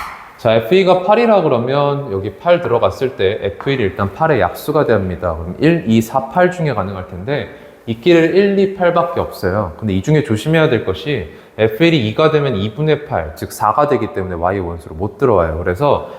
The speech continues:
에프 일이 선택할 수 있는 것은 일과 팔밖에 없습니다. 그래서 에프 일을 이번에도 두 가지다. 자, 그 다음 에프 사를 보시면요. 팔분의 에프 사가 Y의 원소다. 그러면 에프 사가 일단 팔의 배수여야 되고 가능한 것은 팔밖에 없기 때문에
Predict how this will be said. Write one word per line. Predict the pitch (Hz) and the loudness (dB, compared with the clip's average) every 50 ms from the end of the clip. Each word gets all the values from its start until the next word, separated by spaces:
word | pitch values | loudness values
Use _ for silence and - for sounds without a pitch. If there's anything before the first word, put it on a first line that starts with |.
| - - - | -14 -2 0
에프 | 104 107 107 - - | 2 2 2 2 0
일이 | 165 165 156 | 2 2 2
선택할 | 151 - 156 147 - 156 - 156 139 | 0 0 -2 -4 -4 -2 0 0 0
수 | 135 - 131 | 0 -2 -2
있는 | 120 113 | -2 0
것은 | 104 98 92 - 139 143 151 156 | 0 0 0 0 0 0 0 2
일과 | 160 165 170 160 139 - | 2 2 2 2 0 0
팔밖에 | - - 190 185 202 196 - - | 0 0 2 2 2 0 0 -4
없습니다. | 98 - - - - 85 80 - 80 76 76 | -8 -8 -8 -12 -14 -14 -14 -12 -14 -14 -14
그래서 | 78 76 - 90 | -14 -12 -10 -8
에프 | 87 - - - 104 | -10 -10 -8 -6 -4
일을 | 101 101 135 151 170 180 190 - - - - - - - | 0 2 4 4 4 2 0 -2 -8 -14 -16 -16 -14 -12
이번에도 | - 92 92 98 90 87 80 | -10 -6 -6 -6 -6 -6 -8
두 | - - - | -10 -14 -4
가지다. | - 123 117 101 - 85 - 82 80 - - - - - - - - - - - - - _ | -2 0 0 0 -2 -4 -6 -6 -6 -8 -12 -12 -12 -12 -14 -16 -20 -20 -20 -20 -20 -20 _
자, | - - 117 | -2 0 2
그 | 113 113 | 4 4
다음 | 127 135 139 135 | 4 4 4 2
에프 | 107 107 - - | 2 0 0 -4
사를 | - - 139 123 139 175 190 | -4 0 0 2 4 4 2
보시면요. | 170 165 151 - 143 135 120 120 139 165 170 123 92 90 - - - - - - - - _ - - - - - - - - - _ _ - | 2 -2 -4 -4 -6 -6 -6 -6 -6 -6 -8 -8 -10 -12 -16 -18 -20 -20 -20 -20 -20 -20 _ -18 -18 -18 -20 -20 -20 -20 -20 -20 _ _ -4
팔분의 | - 196 196 208 202 202 208 202 202 151 | 2 4 4 4 4 2 2 4 4 4
에프 | 135 - - 160 | 4 2 -2 -2
사가 | - 165 156 143 151 143 | 0 0 2 4 4 4
Y의 | 110 98 98 113 123 127 | 4 4 4 4 4 4
원소다. | 117 95 92 95 95 - 101 95 - 113 107 92 85 78 - | 4 2 2 0 -4 -6 -6 -2 -2 0 0 0 -2 -6 -6
그러면 | 107 104 101 101 104 - | -6 -4 -4 -4 -6 -6
에프 | 92 95 - - 123 | -8 -8 -8 -8 -2
사가 | 123 131 117 110 | 0 0 2 2
일단 | 98 92 - 98 90 | 2 2 0 -2 -4
팔의 | - 156 156 156 139 | -2 0 0 0 0
배수여야 | - - 95 95 - - 135 135 127 113 | 2 2 2 2 2 2 2 2 2 2
되고 | 104 98 92 - 123 127 123 | 0 -2 0 0 -2 -2 -2
가능한 | - 98 92 98 101 104 101 95 | -4 -6 -6 -4 -4 -4 -6 -6
것은 | 95 - - 92 - | -8 -8 -10 -10 -4
팔밖에 | - 143 147 151 165 147 - 110 | -2 0 0 0 0 0 -2 -6
없기 | - - - - | -8 -8 -10 -10
때문에 | - 92 85 87 95 127 156 156 123 - | -10 -10 -10 -8 -4 -4 -4 -4 -4 -6